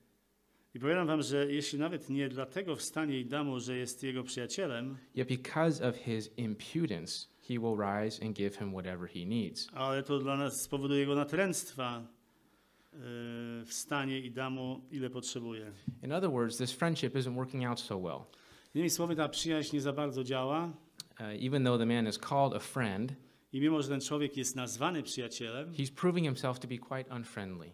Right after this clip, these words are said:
Speaker 1: pokazuje, że jest nie całkiem przyjacielski.
Speaker 2: And Jesus is, is saying here that the friendship element will not allow the bread to come through.
Speaker 1: E, i Pan Jezus mówi, że ten element przyjaciel-, przyjaźni,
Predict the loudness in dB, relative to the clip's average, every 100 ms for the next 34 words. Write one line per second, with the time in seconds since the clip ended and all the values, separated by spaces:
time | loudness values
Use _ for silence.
0 | -14 -6 -2 0 0 4 4 4 4 2
1 | 2 0 -2 -2 0 -2 -2 -4 -4 -4
2 | -4 -6 -6 -6 -6 -8 -12 _ _ _
3 | _ _ -2 0 0 0 -2 -4 -4 -4
4 | -6 -6 -6 -4 -2 0 -2 -2 -2 -2
5 | -2 -4 -6 -10 -10 -8 -10 -2 2 2
6 | 0 -2 -4 -2 0 0 -2 -4 -6 -6
7 | -4 -2 0 0 -2 -2 -2 -2 -4 -2
8 | 0 0 -2 -8 -14 -12 -10 -12 -10 -10
9 | -10 -16 _ -20 _ -8 -4 -4 -4 -2
10 | 0 0 0 0 -2 -2 0 2 0 0
11 | 0 0 0 -2 -2 -2 -2 0 0 0
12 | 0 -6 -6 -2 0 2 2 0 -2 -2
13 | -4 -6